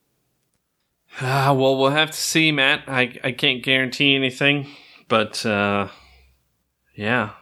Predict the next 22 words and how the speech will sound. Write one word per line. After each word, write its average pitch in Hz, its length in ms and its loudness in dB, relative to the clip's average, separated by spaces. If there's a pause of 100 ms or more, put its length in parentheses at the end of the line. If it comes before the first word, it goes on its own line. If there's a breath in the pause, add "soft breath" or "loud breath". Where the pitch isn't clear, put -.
(200)
It 117 180 -8
Chapter 120 380 -2
Two 131 320 -2
is 98 140 -8
definitely 110 840 -2 (300)
gonna 117 200 -2
be 107 140 -6
high 117 360 0
on 107 120 -2
the 107 80 -6
priority 101 540 -2
list. 95 380 -8
Uh, 110 260 0
the 107 140 -4
first 151 340 0
one 110 100 2
was 101 140 -4 (100)
awesome, 135 520 0
so 117 240 0
I 120 140 0
feel 156 320 0
like 117 340 0